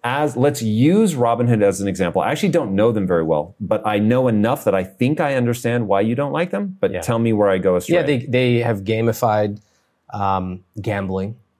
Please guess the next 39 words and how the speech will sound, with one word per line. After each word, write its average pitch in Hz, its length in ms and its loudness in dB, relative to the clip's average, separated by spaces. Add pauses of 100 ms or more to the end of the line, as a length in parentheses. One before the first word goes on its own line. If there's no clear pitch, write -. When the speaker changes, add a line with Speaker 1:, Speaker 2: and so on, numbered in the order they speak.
(100)
Speaker 1:
By 113 160 0
doing 113 340 0
what? 92 260 0
Speaker 2:
Speculating. 120 460 0
Speaker 1:
Give 117 80 2
me 120 40 4
the 123 40 0
Speaker 2:
When, 123 100 2
Speaker 1:
specifics. 78 360 -4
Speaker 2:
when 127 120 2
you 143 120 2
co-, - 200 -6
when 123 180 2
you, 135 140 4
first 165 260 -4
of 120 80 -4
all, 110 320 0
where, 131 520 2
where 147 280 2
is 120 220 -2
it, 117 260 -2 (180)
uh, 104 220 -4 (100)
advertised? 95 720 -6
Where 117 180 4
is 120 120 4
it - 140 -2
talked - 360 -6
about? 80 280 -12 (340)
In 120 160 4
the 113 60 2
height - 500 -2
of 104 160 -4
the 104 100 -2
crypto 120 540 0
boom, 95 420 0 (320)
it 113 160 -2
was 107 220 -2
talked - 340 -2
about 95 280 -4